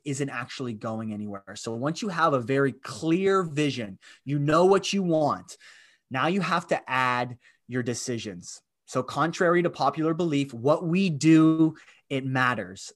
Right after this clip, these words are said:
Our decisions will determine our destiny. The things and habits that you choose to pick up every day, there's a return on investment on your decisions, both good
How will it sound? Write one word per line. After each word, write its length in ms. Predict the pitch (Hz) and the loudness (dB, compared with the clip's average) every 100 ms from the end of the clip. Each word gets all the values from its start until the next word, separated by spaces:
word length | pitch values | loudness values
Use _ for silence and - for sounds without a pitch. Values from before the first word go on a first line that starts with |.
| - | -2
Our 200 | 135 170 | 2 4
decisions 840 | 180 220 - 202 190 147 139 135 | 4 0 4 6 6 4 0 -2
will 140 | 131 | -4
determine 800 | 131 135 - - 160 160 151 147 143 - | -2 -4 -4 -4 0 2 2 -2 -6 -2
our 220 | 135 131 | 0 0
destiny. 560 | 123 135 131 - 113 | 0 -2 -2 -6 -8
The 120 | 110 117 | -8 -10
things 580 | - 151 180 240 247 - - - | -2 0 2 0 -2 -8 -18 -6
and 140 | 147 | -4
habits 500 | 139 - 180 156 135 | -2 2 2 2 0
that 140 | - 135 | -2 -2
you 260 | 139 185 | 2 2
choose 380 | 214 - 240 220 | 2 0 0 0
to 80 | 175 | -2
pick 280 | 147 196 202 | -2 -2 4
up 280 | 156 123 - - - _ _ | 4 2 -6 -20 -20 _ _
every 360 | 160 175 196 240 | 2 2 2 2
day, 520 | 196 233 170 139 139 - - _ - | 6 8 8 6 4 -4 -20 _ 2
there's 240 | 156 151 | 4 4
a 80 | 139 | 4
return 880 | 139 139 - 185 202 214 214 214 - | 4 4 0 0 2 2 2 0 0
on 100 | 160 | 2
investment 680 | 151 147 117 156 156 - 135 | 2 0 2 0 0 -4 -4
on 160 | 131 131 | -2 -2
your 80 | 123 | -2
decisions, 560 | 123 - 139 123 113 | -4 -2 -2 -2 -6
both 320 | - 127 107 | -4 -4 -4
good 440 | 110 151 190 208 | 2 6 6 6